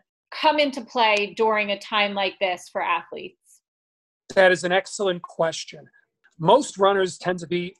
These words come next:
Speaker 2: very impatient with their racing. You know, um, and, and, you know, some people sometimes, even when they start running,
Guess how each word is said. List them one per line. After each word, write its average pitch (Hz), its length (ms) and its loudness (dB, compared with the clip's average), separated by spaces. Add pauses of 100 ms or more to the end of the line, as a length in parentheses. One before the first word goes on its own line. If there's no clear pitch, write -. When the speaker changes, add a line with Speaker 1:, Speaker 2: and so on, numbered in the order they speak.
Speaker 2:
very 196 520 2
impatient - 720 -6 (400)
with 160 160 0
their 160 260 2 (100)
racing. 185 400 0 (540)
You 170 100 4
know, 165 240 6
um, 160 200 0 (140)
and, 185 260 0
and, 180 220 -2
you 175 60 2
know, 175 160 6
some - 400 -2
people 202 300 0
sometimes, 175 680 0
even 196 160 0
when 185 120 -2
they 160 80 -10
start 185 440 2 (320)
running, 160 460 0